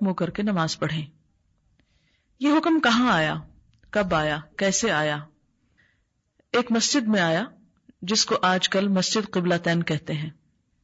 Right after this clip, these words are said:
یہ مسجد مسجد نبوی سے کچھ فاصلے پر ہے۔ آپ صلی اللہ علیہ وسلم کے ایک صحابی کا انتقال ہو گیا۔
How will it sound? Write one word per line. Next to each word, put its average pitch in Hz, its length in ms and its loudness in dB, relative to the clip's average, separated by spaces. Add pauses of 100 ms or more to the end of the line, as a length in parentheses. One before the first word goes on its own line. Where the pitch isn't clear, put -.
(580)
یہ 262 120 2
مسجد 262 500 0
مسجد 202 300 0
نبوی 196 340 2
سے 196 240 -2 (260)
کچھ - 220 -4
فاصلے 185 360 0
پر 214 140 0
ہے۔ 170 200 -4 (1600)
آپ 240 200 0
صلی 285 160 2
اللہ 269 160 4
علیہ 233 180 4
وسلم 233 340 2
کے 254 140 0
ایک 220 320 0
صحابی 202 560 0
کا 180 260 0
انتقال 185 540 0
ہو 160 140 -2
گیا۔ 147 260 -4